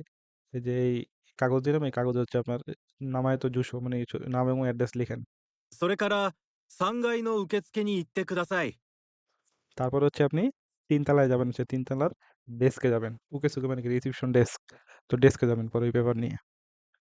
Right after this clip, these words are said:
Speaker 2: শাসিনও মোত্তে কিমাশিতা কা?
Speaker 1: প্রশ্ন করছে, "শাসিনও মোত্তে কিমাশিতা কা?" আপনি কি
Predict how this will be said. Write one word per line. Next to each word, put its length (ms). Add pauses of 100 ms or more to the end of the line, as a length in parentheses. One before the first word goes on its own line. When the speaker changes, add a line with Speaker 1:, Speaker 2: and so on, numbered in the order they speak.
(120)
Speaker 2:
শাসিনও 560
মোত্তে 320
কিমাশিতা 440
কা? 160 (960)
Speaker 1:
প্রশ্ন 260
করছে, 260 (580)
"শাসিনও 440
মোত্তে 300
কিমাশিতা 420
কা?" 160
আপনি 260
কি 180